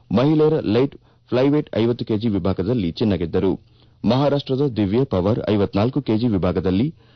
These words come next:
ಸರ್ವೀಸಸ್‌ನ ಸಾಕ್ಷಿ ಐವತ್ತೇಳು ಕೆಜಿ ವಿಭಾಗದಲ್ಲಿ ಮತ್ತು ಸರ್ವೀಸಸ್‌ನ ಜಾಸ್ಮಿನ್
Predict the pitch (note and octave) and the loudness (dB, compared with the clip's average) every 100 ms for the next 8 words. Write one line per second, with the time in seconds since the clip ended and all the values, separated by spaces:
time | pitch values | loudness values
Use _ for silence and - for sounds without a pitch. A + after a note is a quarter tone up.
0 | _ - C#3+ D3+ E3+ E3 D#3 D#3+ D3+ F#2+ | _ -4 0 0 0 -2 -2 -2 -2 -2
1 | - D#3 - G2 F2+ G#2 B2 C#3 B2+ C3 | -4 -6 -2 -2 -2 -2 -2 0 0 0
2 | G2 F2 F2+ E2+ F#2 C3 G2 - F#2+ C2+ | 0 0 0 0 0 2 0 0 -2 -2
3 | - - _ _ - D#3 E3 D#3 D3 D3+ | -10 -20 _ _ 0 2 2 0 -2 -2
4 | C#3 G#2 G2 - A#2+ | 0 0 0 0 -2